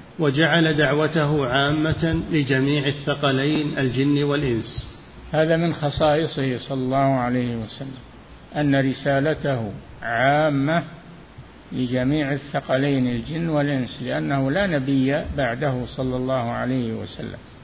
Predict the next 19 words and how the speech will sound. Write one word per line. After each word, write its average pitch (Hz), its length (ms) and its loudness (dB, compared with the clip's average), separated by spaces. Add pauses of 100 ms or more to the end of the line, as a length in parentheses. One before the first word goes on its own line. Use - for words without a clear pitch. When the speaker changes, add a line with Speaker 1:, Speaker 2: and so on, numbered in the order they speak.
(460)
Speaker 2:
أما 143 640 0
من 131 280 0
قبله 170 600 2
من 151 180 0
الأنبياء 170 880 0 (120)
فإن 151 540 -2 (100)
كل 175 320 2
نبي 131 360 0
يبعث 175 520 -2
إلى 147 460 0
قومه 185 420 2
خاصة، 185 540 -2 (800)
وإلى 147 300 0
عاد 139 540 4
أخاهم 123 540 0
هودا، 156 440 -2
وإلى 123 440 -4
ثمود 143 440 -2
أخاهم 127 640 -2